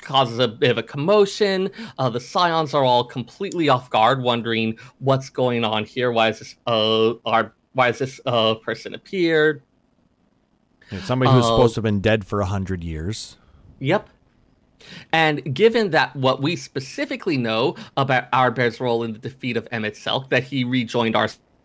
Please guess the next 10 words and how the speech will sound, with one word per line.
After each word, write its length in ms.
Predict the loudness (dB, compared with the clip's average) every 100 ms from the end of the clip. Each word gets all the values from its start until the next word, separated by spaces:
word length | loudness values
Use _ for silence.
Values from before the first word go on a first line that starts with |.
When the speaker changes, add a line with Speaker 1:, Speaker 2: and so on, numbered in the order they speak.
| _ _ _ _ _ _ -16
Speaker 1:
still 460 | -10 -2 -2 -2
there, 440 | 0 2 2 0 -4 -10 -8
this 320 | 2 2 2
clearly 420 | -10 -4 0 2
has 280 | 0 -2 -4
to 100 | -8
be 220 | -6 -4 -4
an 120 | -6
imposter, 920 | -12 -4 -2 -2 -6 -16 -6 -4 -4 _ _ -20 _ 0
which, 420 | 2 2 0